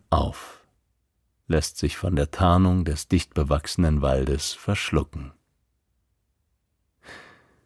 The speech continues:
Das Wissen darüber, dass hier überall im Verborgenen Tiere ihren Geschäften nachgehen, macht mir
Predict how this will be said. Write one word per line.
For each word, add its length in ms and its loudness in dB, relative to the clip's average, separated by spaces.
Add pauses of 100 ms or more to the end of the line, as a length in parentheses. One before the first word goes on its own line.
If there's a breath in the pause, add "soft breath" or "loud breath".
(380 loud breath)
Das 280 -2
Wissen 320 2
darüber, 680 -2 (440)
dass 200 0
hier 200 2 (100)
überall 680 2
im 140 2
Verborgenen 920 -2 (480)
Tiere 440 4
ihren 340 0
Geschäften 600 -2
nachgehen, 640 -4 (920)
macht 320 -2
mir 180 2